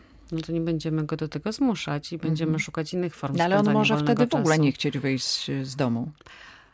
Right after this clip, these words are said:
Speaker 1: Tak, ale szukanie takie, nasze terapeutki mówią, że trzeba by było cały czas tak naprawdę z-, e, szukać propozycji od dziecka,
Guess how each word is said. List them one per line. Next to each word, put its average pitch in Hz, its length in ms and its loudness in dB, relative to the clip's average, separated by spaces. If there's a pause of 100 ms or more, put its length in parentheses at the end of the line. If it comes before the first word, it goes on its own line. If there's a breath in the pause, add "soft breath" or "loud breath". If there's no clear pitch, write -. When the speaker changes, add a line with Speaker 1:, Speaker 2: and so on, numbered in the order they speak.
Speaker 1:
Tak, 220 280 2
ale 180 160 0
szukanie 196 800 0
takie, 196 360 -4
nasze 196 220 0
terapeutki 196 580 -2
mówią, 180 340 0
że 175 160 -6
trzeba 190 440 -4
by 180 140 -2
było 180 340 0
cały 180 320 -2
czas 180 240 -4
tak - 120 -12
naprawdę 175 540 -4
z-, - 180 -10 (140)
e, 170 400 -2
szukać - 640 -4
propozycji 170 520 -4
od 160 120 -4
dziecka, 180 680 -2